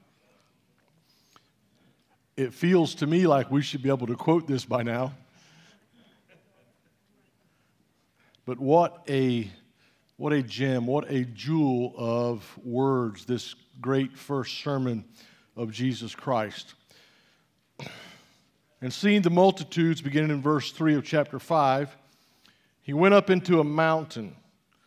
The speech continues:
And when he was set, his disciples came unto him, and he opened his mouth and taught them, saying,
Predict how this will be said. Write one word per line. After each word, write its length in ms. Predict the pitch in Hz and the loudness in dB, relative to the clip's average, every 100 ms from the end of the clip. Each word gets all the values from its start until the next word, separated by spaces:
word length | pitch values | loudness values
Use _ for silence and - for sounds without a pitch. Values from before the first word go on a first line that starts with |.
| _ _ _ | _ _ _
And 100 | 120 | -6
when 120 | 131 | -2
he 40 | 147 | 0
was 180 | 147 | 0
set, 440 | - 185 175 165 - | 0 4 4 4 -2
his 140 | 135 | -8
disciples 560 | 139 - 156 143 151 - | -8 0 2 2 -2 -4
came 260 | 170 160 | -2 0
unto 180 | 156 147 | 0 0
him, 220 | 127 151 | -2 0
and 100 | 151 | 0
he 60 | 143 | 2
opened 300 | 151 147 151 | 2 2 -2
his 180 | 139 131 | -4 -4
mouth 380 | 143 143 135 139 | -4 -2 -2 -4
and 140 | 123 | -6
taught 340 | 147 156 156 | 2 2 2
them, 160 | 135 127 | -2 -4
saying, 600 | - 165 160 143 135 | -4 0 0 0 -2